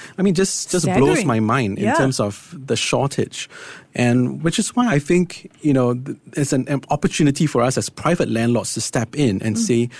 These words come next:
Speaker 1: "What can we do to convert some properties that maybe in its current state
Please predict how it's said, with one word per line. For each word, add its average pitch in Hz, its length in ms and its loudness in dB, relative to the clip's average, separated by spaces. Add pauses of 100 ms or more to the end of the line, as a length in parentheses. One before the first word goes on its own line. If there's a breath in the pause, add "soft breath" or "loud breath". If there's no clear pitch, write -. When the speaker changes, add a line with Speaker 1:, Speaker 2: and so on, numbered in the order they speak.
(160 loud breath)
Speaker 1:
"What 311 200 -2
can 143 180 2
we 165 160 4
do 120 400 0 (160)
to 113 180 2
convert 131 460 0
some 165 140 0
properties 135 460 -2
that 113 120 0
maybe 120 520 0 (240)
in 123 100 2
its 104 160 -4
current 180 320 2
state - 380 -2